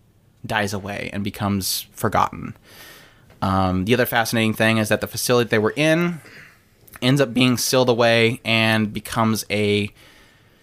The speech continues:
holy land, basically. Nobody's allowed to go there because it's known as a holy land. They believe that's the resting place of Witsu, so you don't go there. Um, then, of course, later on we find out they go back there to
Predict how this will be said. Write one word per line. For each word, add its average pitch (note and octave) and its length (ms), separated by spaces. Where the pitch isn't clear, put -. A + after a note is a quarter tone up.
holy G3 280
land, A#2+ 260
basically. G#2+ 460
Nobody's D3 280
allowed B2+ 280
to A#2 40
go A2 240
there G#2+ 140
because A2 240
it's G2+ 120
known A2+ 180
as G#2+ 80
a G#2+ 60
holy A#2 280
land. A2 500
They G#2+ 140
believe G#2+ 320
that's G#2+ 200
the A2 160
resting A2 340
place G#2+ 340
of G#2 320
Witsu, A#2 640
so G#2+ 240
you G#2+ 120
don't A2+ 180
go G#2+ 200
there. G#2+ 380
Um, G2 500
then, G#2 120
of G2 80
course, - 240
later G2 160
on G2 100
we G2 60
find F#2+ 220
out F#2+ 80
they G2 80
go F#2+ 120
back G2 260
there G2 260
to G2 440